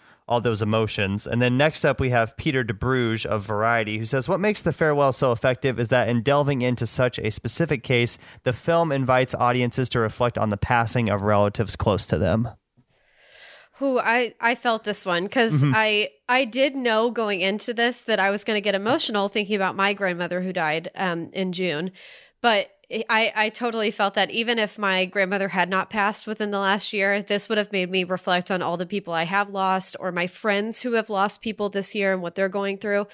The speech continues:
Speaker 2: So definitely that's a, this is a little warning for all of you if you haven't watched it. Definitely have tissues if you're the crying type or if you've lost someone close to you recently.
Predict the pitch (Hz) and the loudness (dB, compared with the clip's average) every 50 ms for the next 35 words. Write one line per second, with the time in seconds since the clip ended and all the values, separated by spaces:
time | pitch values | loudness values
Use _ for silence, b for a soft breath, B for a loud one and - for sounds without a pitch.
0 | B B B B B - - 277 269 254 165 - _ - - 254 285 277 311 302 | B B B B B 0 2 2 2 2 0 -6 _ 0 4 4 4 4 2 -4
1 | 277 311 311 285 262 240 269 - - 294 254 220 214 247 339 320 - 240 262 254 | -2 0 0 0 2 0 0 0 0 0 0 0 0 -2 -2 -2 -2 -2 -2 0
2 | 262 240 220 202 208 226 240 254 247 226 214 - 202 170 180 185 185 185 202 202 | 0 0 0 0 0 0 0 0 0 -2 -2 -2 -2 0 0 0 0 0 -2 -4
3 | 190 190 202 196 180 226 226 233 247 - 208 202 202 - - - - 294 - - | -4 -4 -6 -6 -4 -4 -2 -4 -4 -4 -6 -8 -8 -8 -10 -6 -6 -6 -6 -6
4 | - B B B B B B 269 262 277 294 339 320 330 339 311 277 - - 269 | -10 B B B B B B 2 4 4 2 0 -2 0 0 0 0 0 -2 -2
5 | 262 247 - 254 226 226 208 226 208 - 220 220 208 202 196 - - 220 220 220 | -2 -2 0 -2 -2 -2 -2 -4 -6 -4 -4 -4 -2 -4 -4 -4 0 0 0 0
6 | 240 254 - 254 240 226 233 233 - 208 208 190 220 208 190 190 190 185 190 196 | 0 -2 -2 -2 0 0 0 -2 -4 -6 -6 -4 -6 -6 -4 0 0 2 2 0
7 | - - 226 202 190 180 180 - 190 190 185 - - 208 180 180 175 170 185 - | 0 -4 -4 -4 -6 -6 -4 -2 -2 -2 -2 -2 -2 -4 -4 -2 -2 -4 -4 -4
8 | - - 113 120 170 170 170 | -6 -6 -4 -2 -2 -2 -4